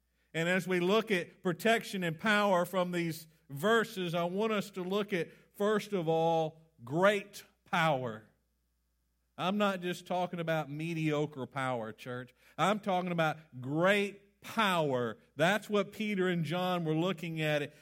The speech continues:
as we begin to see there at verse twenty-three. It said that when they had been released, they went to their own companions and reported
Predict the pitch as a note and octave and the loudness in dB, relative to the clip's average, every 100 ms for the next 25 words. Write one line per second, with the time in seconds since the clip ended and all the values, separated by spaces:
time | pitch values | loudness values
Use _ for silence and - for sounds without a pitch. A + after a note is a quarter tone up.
0 | - D3+ D3 E3 E3+ E3+ D#3+ F#3 G#3 G#3 | -2 -2 0 0 0 0 0 0 0 0
1 | F3+ D#3+ G3 G3+ F3+ F3 E3 D#3 F3+ E3+ | -2 -4 -4 -2 0 0 0 -2 -4 -4
2 | - F#3+ G3 F#3 D#3 F#3+ F#3+ F#3 D#3+ D#3+ | -8 -8 -6 -6 -6 -2 2 2 2 -4
3 | - F3+ E3+ E3 - - - D#3 G#3+ G#3+ | -6 -4 -2 -4 -4 -12 -4 2 4 4
4 | G3+ G3 G3 F#3+ F3 G3+ G3 F3 F3+ F3 | 2 2 2 0 2 2 2 0 2 4
5 | A#3 B3+ F#3 - - - - _ _ _ | 4 2 -2 -6 -12 -14 -20 _ _ _
6 | _ _ _ _ - F3 F3+ G#3 A3 G#3+ | _ _ _ _ -2 0 2 2 0 0
7 | F#3+ F#3 F#3+ G#3+ A3 G3+ F#3+ F3 G#3 G#3+ | 0 2 2 2 0 -2 -4 -2 -4 -2
8 | G3+ F#3 F3+ F3+ F3 F3 E3+ - G#3+ G#3+ | -2 -2 -2 -2 -2 -2 -2 -2 -2 0
9 | G3 F3 D#3+ D#3 | 0 -2 -2 -6